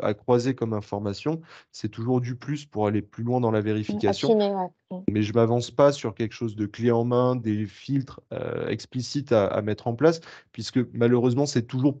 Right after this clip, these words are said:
Speaker 1: un peu plus compliqué que ça. Ça nécessite de la vérification et de la connaissance terrain dans tous les cas, on peut pas y couper. Donc, il y a ces éléments sur la vacance sur lesquels je voulais revenir.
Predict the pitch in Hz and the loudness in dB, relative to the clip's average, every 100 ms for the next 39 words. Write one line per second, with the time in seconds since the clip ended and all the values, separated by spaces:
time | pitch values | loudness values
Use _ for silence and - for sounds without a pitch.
0 | _ 131 120 127 147 127 120 117 123 120 | _ 0 0 0 -2 -4 -6 -2 -2 2
1 | 147 151 - _ _ - 123 127 131 117 | 2 2 -2 _ _ 0 2 2 0 -4
2 | - 127 117 113 113 113 107 110 117 107 | -4 0 4 4 2 -2 -4 -2 -2 0
3 | 135 123 104 107 107 - 107 - 110 123 | -2 -2 -2 -2 -6 -6 -8 -4 -2 0
4 | 113 107 - 123 117 104 95 101 107 104 | 0 -2 -2 0 2 0 -2 -6 -4 -4
5 | - 104 85 82 _ _ _ - - - | -6 -12 -14 -16 _ _ _ -20 -20 -20
6 | - _ - 113 110 131 123 139 127 131 | -20 _ -8 -6 2 4 4 2 4 4
7 | 131 135 - 117 107 117 117 147 160 - | 4 2 0 2 4 4 4 2 0 -4
8 | 120 110 107 110 104 110 110 110 139 | -4 -4 0 -2 0 0 0 0 0